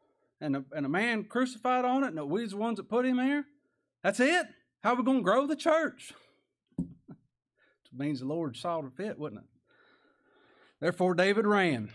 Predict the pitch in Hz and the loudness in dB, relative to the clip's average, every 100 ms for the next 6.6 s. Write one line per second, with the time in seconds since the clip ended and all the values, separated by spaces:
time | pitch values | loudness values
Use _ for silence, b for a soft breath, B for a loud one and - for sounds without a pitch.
0 | B B 131 123 - 208 202 202 185 - | B B -12 -10 0 2 2 2 2 2
1 | 185 185 - 190 139 208 190 208 330 - | 2 0 2 0 2 0 2 2 2 2
2 | 226 170 110 - - _ _ _ _ _ | 2 2 0 -10 -20 _ _ _ _ _
3 | _ _ _ _ _ _ - 104 151 196 | _ _ _ _ _ _ -20 -6 0 2
4 | 196 175 175 180 - 190 180 170 170 131 | 4 2 0 -2 -2 -2 0 0 0 -2
5 | - 170 185 185 131 123 165 165 160 143 | -6 -4 -2 0 -4 -4 -2 -2 -4 -8
6 | 147 151 127 143 107 92 | -8 -6 -6 -8 -10 -14